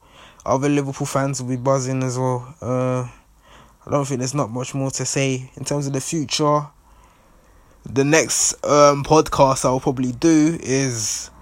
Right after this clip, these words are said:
the Fekir, hopefully, reveal.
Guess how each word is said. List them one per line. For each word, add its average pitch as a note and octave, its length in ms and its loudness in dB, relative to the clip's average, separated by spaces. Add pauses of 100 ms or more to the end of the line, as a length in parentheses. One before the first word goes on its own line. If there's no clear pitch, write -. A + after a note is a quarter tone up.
(380)
the B2 100 2
Fekir, C#3 600 2 (340)
hopefully, C#3 580 2
reveal. C3+ 640 0